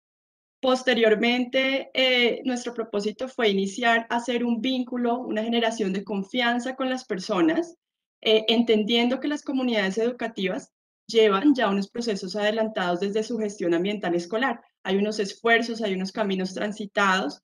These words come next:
por los maestros, por los,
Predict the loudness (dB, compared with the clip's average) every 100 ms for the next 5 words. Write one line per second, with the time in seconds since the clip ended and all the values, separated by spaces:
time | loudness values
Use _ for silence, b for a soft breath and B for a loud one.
0 | _ _ _ _ _ 0 0 0 2 4
1 | 2 0 -6 -8 -8 _ _ -2 0 -2
2 | -6